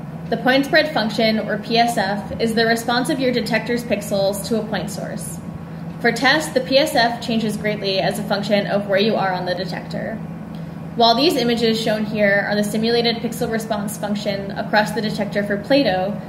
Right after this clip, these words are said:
they give the general sense of how shapes changes and how challenging they can be to model. A more simplistic approach, such as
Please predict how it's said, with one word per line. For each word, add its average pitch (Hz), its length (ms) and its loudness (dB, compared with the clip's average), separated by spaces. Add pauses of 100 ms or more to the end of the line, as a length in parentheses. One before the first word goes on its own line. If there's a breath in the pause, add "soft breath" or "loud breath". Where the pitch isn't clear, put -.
(240 loud breath)
they 220 80 2
give 285 240 4
the 392 60 2
general 233 340 4
sense 220 300 0
of 226 100 0
how 214 240 2
shapes 208 460 -2
changes 202 420 -2
and 202 100 -4
how 196 140 4
challenging 214 480 0
they 190 120 4
can 196 160 -4
be 175 100 -4
to 180 80 -4
model. - 420 -6 (800 loud breath)
A 240 60 4
more 247 200 6
simplistic 277 520 2
approach, 202 480 2
such - 220 2
as 208 220 2